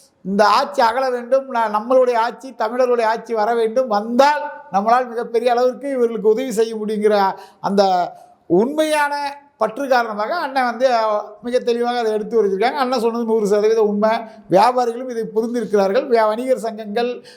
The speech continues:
மற்றும் பல்வேறு அமைப்புகள் கூட சீமானனுக்கு ஆதரவாக வர்றதுக்கான சூழல் இருக்கு.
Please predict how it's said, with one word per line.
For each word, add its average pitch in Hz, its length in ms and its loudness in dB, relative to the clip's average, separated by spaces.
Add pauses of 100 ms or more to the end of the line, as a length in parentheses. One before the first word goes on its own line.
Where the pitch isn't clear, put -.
(160)
மற்றும் 196 380 2
பல்வேறு 233 380 2
அமைப்புகள் 226 380 -4
கூட 240 160 0
சீமானனுக்கு 226 520 -2
ஆதரவாக 214 360 0
வர்றதுக்கான 190 280 -6
சூழல் 233 420 -2
இருக்கு. 165 200 -12